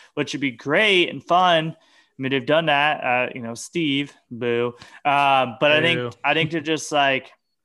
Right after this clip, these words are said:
Speaker 1: throwing darts at a dartboard and hoping one sticks versus really coming up with a strategic plan, which I think that's what Six Flags have done,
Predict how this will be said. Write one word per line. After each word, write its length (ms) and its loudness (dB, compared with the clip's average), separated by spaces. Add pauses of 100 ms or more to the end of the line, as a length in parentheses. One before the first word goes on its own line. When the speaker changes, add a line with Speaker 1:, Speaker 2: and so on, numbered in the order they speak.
(300)
Speaker 1:
throwing 360 -4
darts 340 -2
at 80 -6
a 80 -10
dartboard 420 -6
and 80 -10
hoping 320 -8
one 180 -8
sticks 680 -12
versus 480 -8
really 240 -6
coming 220 -10
up 100 -10
with 100 -20
a 40 -18
strategic 580 -18
plan, 240 -8
which 220 -14
I 140 -4
think 120 -10
that's 220 -12
what 100 -12
Six 240 -12
Flags 280 -10
have 120 -16
done, 260 -14